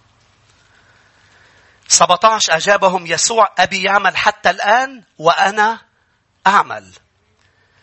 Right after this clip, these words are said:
الآية تسعتاش: "أجاب يسوع وقال لهم: الحق، الحق أقول لكم، لا يقدر الابن." أه،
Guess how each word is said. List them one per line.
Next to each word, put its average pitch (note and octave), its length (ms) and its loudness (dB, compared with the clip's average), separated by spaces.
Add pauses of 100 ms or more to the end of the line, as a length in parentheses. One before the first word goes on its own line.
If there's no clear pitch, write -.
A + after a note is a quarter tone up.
(240)
الآية A3 220 0
تسعتاش: A3+ 560 0
"أجاب F3+ 320 0
يسوع F3+ 380 -2
وقال G#3+ 440 2
لهم: A3+ 280 -2 (300)
الحق، - 460 0
الحق - 400 0
أقول G#3+ 440 -2
لكم، G#3+ 360 0 (240)
لا G#3 260 0
يقدر A3+ 560 0
الابن." G3 680 -4 (640)
أه، D3 220 -10